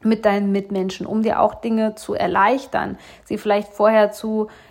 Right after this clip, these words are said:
informieren, bevor du sie überrumpelst und so weiter. Das könnte jetzt eine große Frage sein, die der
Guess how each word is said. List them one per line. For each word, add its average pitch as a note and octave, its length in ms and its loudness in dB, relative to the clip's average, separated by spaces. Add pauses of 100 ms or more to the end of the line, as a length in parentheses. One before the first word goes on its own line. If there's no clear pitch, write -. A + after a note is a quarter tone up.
informieren, A#3+ 920 2
bevor F#3+ 400 -2
du G#3 100 -4
sie G#3 240 -6
überrumpelst G#3 800 -2
und G3 120 -6
so F#3+ 160 -6
weiter. G3 320 0
Das F#3 160 -4
könnte G3+ 280 -6
jetzt G3 240 -6
eine F#3+ 80 -8
große F#3+ 460 -4
Frage F#3 420 0
sein, F#3 240 -2
die F#3 100 -4
der F3 240 -6